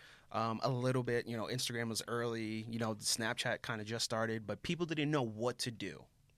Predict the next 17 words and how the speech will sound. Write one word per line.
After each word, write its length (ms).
You 60
know 80
what 100
I 60
mean? 180
Like, 200
in 80
that 160
social 280
media 200
space 280
to 140
where 160
now, 320
like, 240
you're 100
getting 340